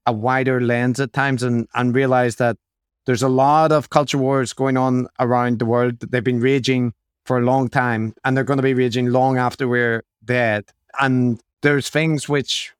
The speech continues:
recur and repeat and some things which are new. So I think taking a sense of perspective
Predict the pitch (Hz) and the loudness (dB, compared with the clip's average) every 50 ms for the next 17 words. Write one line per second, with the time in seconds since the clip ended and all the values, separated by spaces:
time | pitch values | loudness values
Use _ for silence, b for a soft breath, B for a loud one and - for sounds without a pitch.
0 | _ _ - 127 110 123 131 131 147 143 120 - - 151 143 147 147 143 143 143 | _ _ -12 -12 -10 -6 -2 -2 -2 -2 -2 0 2 2 4 4 4 2 2 0
1 | 135 131 123 120 131 120 - - 147 160 165 _ - - 147 139 - - 147 135 | 0 0 0 -2 -2 -4 0 0 0 0 0 _ -4 -4 -4 -2 0 0 -2 0
2 | 143 139 135 120 131 135 - 139 131 127 139 160 156 139 123 113 - 139 135 131 | 0 -2 -2 -2 -4 -4 -2 -2 0 0 0 0 0 0 -2 -2 -2 -2 0 0
3 | 131 127 113 143 143 131 - 175 170 - 151 139 - _ - _ - - 175 185 | 0 -2 0 -2 -2 0 0 -2 -2 -2 -4 -8 -10 _ -20 _ -4 -2 -2 -2
4 | 180 - 165 160 160 151 143 - - 151 151 143 - - 151 131 _ _ - 135 | 0 -2 -2 -2 0 -2 -2 -2 -2 -2 -2 -2 -2 -4 -4 -6 _ _ -6 -4
5 | 123 - - - 131 139 - - - 131 120 107 - | -4 -4 -2 0 0 0 -2 -4 -4 -2 -2 -2 -2